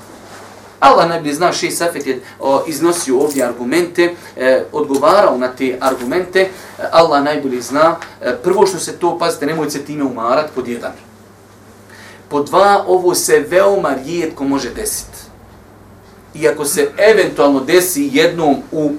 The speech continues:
tri godine, prioritetnije da čovjek ponovo još jednom abdesti sa nijetom, nego da, znači, hajde kažemo, klanja sa tim abdestom koji je zaista upitan. Zašto? Zato što čovjek nije imao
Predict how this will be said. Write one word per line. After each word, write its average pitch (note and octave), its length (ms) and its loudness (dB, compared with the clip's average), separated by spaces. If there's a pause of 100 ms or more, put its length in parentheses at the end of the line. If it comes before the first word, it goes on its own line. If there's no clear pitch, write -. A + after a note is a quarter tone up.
(140)
tri F3+ 260 2
godine, F3+ 500 0 (340)
prioritetnije C#3 760 -2
da B2+ 60 -10
čovjek D3 280 -6
ponovo C#3+ 240 -4
još C3+ 200 -2
jednom C3+ 300 -4
abdesti C#3+ 480 -4
sa A#2 260 -6
nijetom, D#3 480 -2 (680)
nego C#3+ 260 -2
da, C#3 120 0
znači, C#3 480 -2 (300)
hajde C3 240 -2
kažemo, C3 480 -2
klanja C3+ 300 -2
sa A2+ 160 -6
tim C3+ 300 -2
abdestom C3+ 580 -6
koji B2 140 -4
je A#2 60 -6
zaista C#3 540 -6
upitan. C3+ 460 -8
Zašto? C3 400 -4 (240)
Zato C3 300 -12
što - 140 -16
čovjek C3+ 320 -6 (120)
nije B2+ 200 -4
imao C3 420 -4